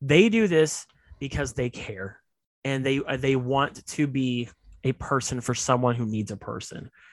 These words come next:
And so I cannot stress enough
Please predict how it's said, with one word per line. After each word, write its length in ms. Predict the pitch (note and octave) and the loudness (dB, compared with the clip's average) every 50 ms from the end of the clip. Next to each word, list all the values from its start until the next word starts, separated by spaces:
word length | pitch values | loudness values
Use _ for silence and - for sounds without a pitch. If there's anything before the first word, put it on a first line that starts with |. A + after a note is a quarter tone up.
| _ _ _ _ _ _ _ _ - _ - | _ _ _ _ _ _ _ _ -20 _ -10
And 160 | C3+ C#3 B2+ | -8 -6 -6
so 380 | - - - D3 C#3 C#3 B2+ - | -4 2 4 6 6 6 6 4
I 60 | C3+ | 0
cannot 420 | C3+ - D#3 D3+ D3 D#3 E3+ - - | 0 2 2 4 8 8 6 6 4
stress 460 | - - - D3+ C#3+ C#3 C3+ - - | 0 -2 2 2 2 2 2 -2 -6
enough 340 | A2+ A2+ A#2 A2+ A2+ A2+ | -6 -4 -4 -2 -4 -4